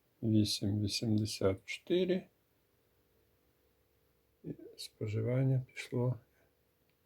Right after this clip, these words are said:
донизу навіть. Ну, тут напруга, при-, треба теж фіксувати. Факт того, що тут варто попрацювати.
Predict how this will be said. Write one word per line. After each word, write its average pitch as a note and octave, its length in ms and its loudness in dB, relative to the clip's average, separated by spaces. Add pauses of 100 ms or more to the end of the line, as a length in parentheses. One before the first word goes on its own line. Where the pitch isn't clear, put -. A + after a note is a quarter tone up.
(640)
донизу G#2 640 -2
навіть. G#2 400 -6 (500)
Ну, D#3 120 2
тут C3 140 6
напруга, C3 400 6
при-, A2 320 0
треба A2 240 -2
теж G#2+ 300 2
фіксувати. C#3+ 720 0 (800)
Факт C3+ 240 0
того, C3+ 220 2
що - 380 0 (440)
тут C#3+ 480 -2
варто A2+ 600 2 (800)
попрацювати. C3+ 1200 4